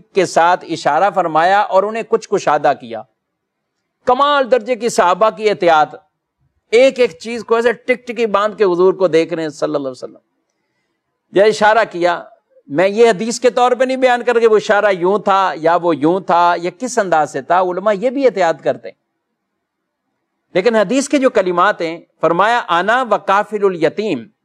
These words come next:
میں اور یتیم کی کفالت کرنے والا، وہ جنت میں ایسے ہوں گے، ہا قضا۔ اور جب ایسا کیا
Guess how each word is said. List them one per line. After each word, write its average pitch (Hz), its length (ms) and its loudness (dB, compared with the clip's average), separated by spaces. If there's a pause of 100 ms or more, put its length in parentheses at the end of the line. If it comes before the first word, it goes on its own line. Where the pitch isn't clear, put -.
(400)
میں 180 440 0
اور 208 200 0
یتیم 202 460 -2
کی 226 140 -4
کفالت 170 520 -2
کرنے 151 240 0
والا، 160 420 2 (440)
وہ 156 140 0
جنت 226 560 -2
میں 247 120 2
ایسے 202 260 2
ہوں 170 200 0
گے، 208 180 2 (140)
ہا 202 280 2
قضا۔ 165 400 2 (380)
اور 156 120 0
جب 185 200 0 (120)
ایسا 226 320 2
کیا 214 420 0